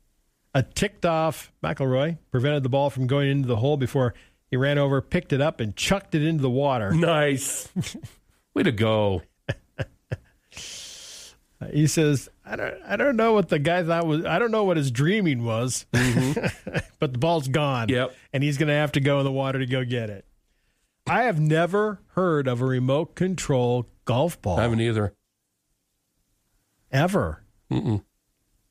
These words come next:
Speaker 1: That's interesting. Wow.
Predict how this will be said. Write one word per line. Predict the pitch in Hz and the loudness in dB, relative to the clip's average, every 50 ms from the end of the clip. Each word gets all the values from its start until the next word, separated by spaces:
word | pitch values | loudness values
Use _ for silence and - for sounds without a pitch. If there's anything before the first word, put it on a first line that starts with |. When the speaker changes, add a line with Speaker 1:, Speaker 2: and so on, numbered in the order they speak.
| _ _ _ | _ _ _
Speaker 1:
That's | - 117 143 156 - | -2 0 0 0 0
interesting. | 151 110 95 - 92 90 - - 87 80 87 107 139 143 - _ _ _ _ _ _ _ _ _ _ _ _ _ _ _ _ _ _ _ _ _ _ _ _ _ _ _ _ _ | 0 0 -2 -2 -6 -8 -8 -8 -10 -10 -6 -6 -6 -8 -8 _ _ _ _ _ _ _ _ _ _ _ _ _ _ _ _ _ _ _ _ _ _ _ _ _ _ _ _ _
Wow. | - 82 90 113 131 101 80 - | -6 -4 -2 -2 -2 -2 -4 -8